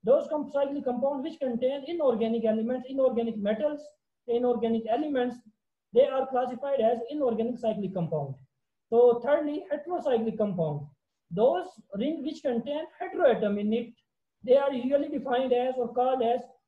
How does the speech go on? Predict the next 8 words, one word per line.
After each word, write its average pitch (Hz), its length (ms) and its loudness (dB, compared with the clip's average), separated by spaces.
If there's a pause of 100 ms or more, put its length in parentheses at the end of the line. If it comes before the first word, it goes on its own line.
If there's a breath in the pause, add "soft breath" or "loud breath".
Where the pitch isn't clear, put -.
(120)
heterocyclic 226 640 0
compound. 165 440 -2 (360)
They 262 140 4
usually 285 340 -2
contain 269 500 -2
oxygen, 240 640 -2
nitrogen, 240 640 -2
sulfur 208 460 -4